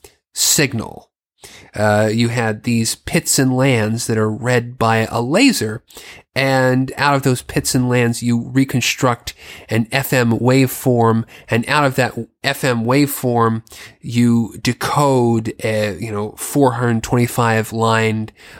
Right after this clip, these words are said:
of, uh, video signal. It was much better than V H S. V H S was about two hundred forty lines. So four hundred twenty-five lines of one track of video.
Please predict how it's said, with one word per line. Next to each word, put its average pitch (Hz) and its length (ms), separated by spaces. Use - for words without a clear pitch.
of, 110 320
uh, 104 160
video 113 720
signal. 131 320
It 175 80
was 170 220
much 175 280
better 170 220
than 156 160
V 165 180
H 147 180
S. 226 180
V 135 160
H 139 160
S 220 200
was 143 100
about 131 200
two - 160
hundred 139 200
forty 156 360
lines. - 540
So - 180
four 156 320
hundred 139 220
twenty-five 120 640
lines 107 560
of 113 560
one 139 560
track 120 420
of 113 80
video. 101 520